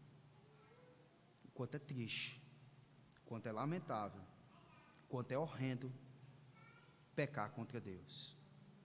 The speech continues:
Ainda mais no nível desse que a gente vai seguidamente vendo, né? Contra Deus, contra si mesmo,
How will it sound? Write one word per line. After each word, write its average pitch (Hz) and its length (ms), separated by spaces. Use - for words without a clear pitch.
Ainda 214 160
mais 240 180
no 233 60
nível 190 260
desse 170 300
que 160 80
a 156 40
gente 151 220
vai 139 260
seguidamente 151 720
vendo, 139 280
né? 143 160
Contra 151 300
Deus, 131 680
contra 147 260
si 143 180
mesmo, 127 480